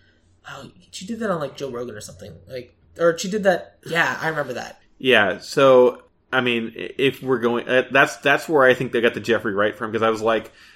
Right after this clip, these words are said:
Speaker 2: part of that was that she very much tried to play up, "Yeah, but I'm black." And it was like, people were like, "That almost makes it worse, because you know what the struggle was, and you still did a lot of these things."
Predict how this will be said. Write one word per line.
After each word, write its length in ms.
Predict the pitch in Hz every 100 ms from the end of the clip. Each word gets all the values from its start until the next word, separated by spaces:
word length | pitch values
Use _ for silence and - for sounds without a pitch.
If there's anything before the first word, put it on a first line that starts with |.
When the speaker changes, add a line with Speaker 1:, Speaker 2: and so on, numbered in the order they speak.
| _ -
Speaker 2:
part 180 | 151 143
of 40 |
that 120 | -
was 120 | 123
that 140 | 117 107
she 200 | - 135
very 220 | 131 127
much 200 | 117 101
tried 200 | - 110
to 60 | 98
play 260 | - 113
up, 180 | 113 107 -
"Yeah, 300 | 190 202 120
but 100 | 117
I'm 120 | 131
black." 360 | 160 147 98 -
And 120 | 120
it 80 | 110
was 120 | 117
like, 280 | 117 107 -
people 160 | 123 117
were 60 |
like, 180 | 113 120 _ _ _ _ -
"That 160 | 269
almost 180 | 269 208
makes 180 | 220 -
it 80 | -
worse, 420 | 226 123 - -
because 440 | - 135 135 117 123
you 640 | 165 180 175 165 151 151 _ _ _ _ _ _ -
know 460 | 131 131 160 202 165
what 180 | 127 120
the 60 |
struggle 400 | - 113 107 98
was, 380 | 98 90 101 117
and 200 | 120 120
you 120 | 120
still 400 | 117 - 147 156
did 100 | 123
a 60 | 107
lot 180 | 101 95
of 60 |
these 180 | 92 -
things." 460 | 95 90 92 -